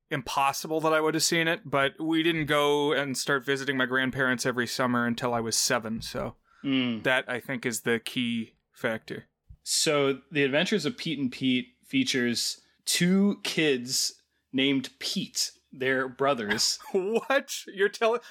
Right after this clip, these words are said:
Speaker 1: there's two people named Pete in the show, Pete and Pete?
Speaker 2: Yeah, but hold on, the weird thing is they're brothers. Why? It's like, uh,
Speaker 1: George Foreman.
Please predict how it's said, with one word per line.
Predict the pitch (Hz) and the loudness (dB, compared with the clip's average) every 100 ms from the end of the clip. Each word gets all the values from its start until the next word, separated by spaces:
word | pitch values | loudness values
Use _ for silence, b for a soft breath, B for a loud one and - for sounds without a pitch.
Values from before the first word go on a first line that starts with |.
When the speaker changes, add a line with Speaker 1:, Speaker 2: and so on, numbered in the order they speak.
| B | B
Speaker 1:
there's | 175 175 | 0 0
two | - 226 233 | 0 0 0
people | 233 240 240 233 | 2 2 2 2
named | 214 190 | 0 -2
Pete | - 196 220 | -2 -2 0
in | 190 180 | -2 -2
the | |
show, | 170 - 196 190 | -2 0 2 0
Pete | - 185 208 - | -2 -6 -4 -6
and | 160 | -8
Pete? | - 175 190 | -4 -2 0
Speaker 2:
Yeah, | 240 143 113 101 | 0 2 2 0
but | 135 - - - | -2 -4 -8 -4
hold | 165 165 | 0 4
on, | 175 143 | 4 2
the | 123 | 0
weird | 143 180 | 0 2
thing | 175 139 | 2 2
is | 131 127 | 0 0
they're | 135 | -2
brothers. | 120 175 110 92 - | 0 0 0 -6 -8
Why? | 120 156 151 - - - | -4 -4 -4 -14 -20 -16
It's | 151 - | -10 -2
like, | 147 139 - | 0 2 0
uh, | 135 131 127 123 - | 2 2 0 -4 -8
Speaker 1:
George | - 135 135 | 0 0 0
Foreman. | 170 156 147 131 | 0 2 2 -2